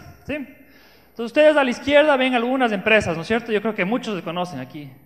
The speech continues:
¿Quién es usuario de Microsoft aquí? La mayoría, pero hacen nomás la mano.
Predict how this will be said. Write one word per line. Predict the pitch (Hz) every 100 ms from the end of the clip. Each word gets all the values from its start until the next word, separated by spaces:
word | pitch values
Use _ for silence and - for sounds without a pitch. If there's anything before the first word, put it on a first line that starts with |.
| _ _ _ _ _
¿Quién | 294
es | 285
usuario | 277 262 247
de | 233
Microsoft | 233 233 202 190 180
aquí? | 175 175 - - - _ _ _ _ _ _ _ _ _ _ _ _ _ _ _ _ _ _ _ _ _ _ _ _ _ -
La |
mayoría, | 127 135 175 240 185
pero | 151
hacen | 240 392 285
nomás | 233 240
la | 202
mano. | 160 180